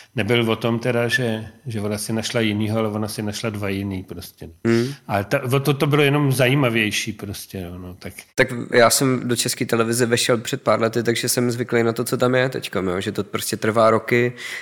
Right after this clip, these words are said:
Speaker 2: ten vývoj často skončí někde jako v prázdnu, to, že nikdo vám vlastně třeba za něj ani nezaplatí, takže já jsem zvyklý na to, že tohle je normál, jo.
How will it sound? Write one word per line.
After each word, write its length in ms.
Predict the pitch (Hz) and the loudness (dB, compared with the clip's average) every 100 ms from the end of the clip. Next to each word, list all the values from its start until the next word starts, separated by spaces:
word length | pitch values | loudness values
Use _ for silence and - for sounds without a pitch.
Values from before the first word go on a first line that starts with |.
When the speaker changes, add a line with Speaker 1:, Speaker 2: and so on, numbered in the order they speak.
| - | -2
Speaker 2:
ten 160 | 117 | 0
vývoj 280 | 107 110 113 | 2 4 2
často 280 | 107 120 - | 2 -2 -2
skončí 380 | - 120 110 120 | 0 0 0 0
někde 220 | 117 123 | 2 4
jako 180 | 117 139 | 4 2
v 80 | 127 | 0
prázdnu, 720 | 117 98 107 127 127 127 131 | 4 4 4 2 2 2 0
to, 100 | 117 | -2
že 180 | 101 117 107 | 0 0 0
nikdo 260 | 110 107 107 | 0 2 2
vám 220 | 110 107 | 2 0
vlastně 340 | 107 - 117 113 - - - | -2 -2 -4 -6 -14 -18 -8
třeba 240 | - 107 | -2 0
za 80 | 110 | 2
něj 180 | 110 107 | 2 4
ani 180 | 113 | 4
nezaplatí, 500 | 113 110 117 110 110 | 4 2 2 0 2
takže 260 | 110 110 117 | 2 2 2
já 80 | 107 | 0
jsem 180 | 101 131 | 2 2
zvyklý 300 | 113 120 120 | 4 4 4
na 100 | 113 | 4
to, 120 | 113 | 2
že 160 | 113 123 | 2 2
tohle 280 | - 123 135 | 2 2 4
je 60 | |
normál, 400 | 117 98 95 87 95 | 4 2 0 -2 -4
jo. 180 | 92 | -6